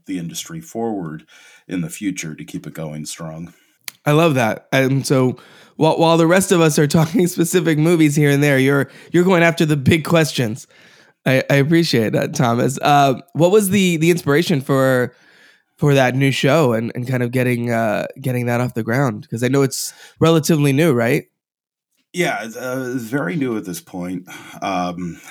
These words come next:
Speaker 1: had to deal with a bunch of different technical things and then the, the joys of life's unpredictability. But,
Speaker 2: Mm, yeah.
Speaker 1: um, I had,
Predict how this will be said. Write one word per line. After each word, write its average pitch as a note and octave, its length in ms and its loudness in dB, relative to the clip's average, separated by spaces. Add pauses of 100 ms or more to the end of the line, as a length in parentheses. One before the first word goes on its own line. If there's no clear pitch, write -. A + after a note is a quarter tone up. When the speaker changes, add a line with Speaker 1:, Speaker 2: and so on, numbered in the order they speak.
(160)
Speaker 1:
had A2+ 180 -6
to G#2+ 80 -6
deal G2+ 180 -6
with G2 100 -8
a F#2 40 -8
bunch F#2+ 200 -10
of - 60 -12
different F2 260 -12
technical F2 400 -10
things F2 460 -8
and E2+ 140 -8
then D#2+ 460 -10 (300)
the, F2 360 -10 (120)
the F#2+ 120 -10
joys D#2+ 360 -10
of D#2+ 140 -16
life's D#2 320 -12
unpredictability. D#2+ 1000 -14
But, A#2+ 200 -2
Speaker 2:
Mm, A#2+ 260 -2
yeah. - 80 0
Speaker 1:
um, - 260 -6 (800)
I A#2+ 120 -2
had, A#2+ 240 -2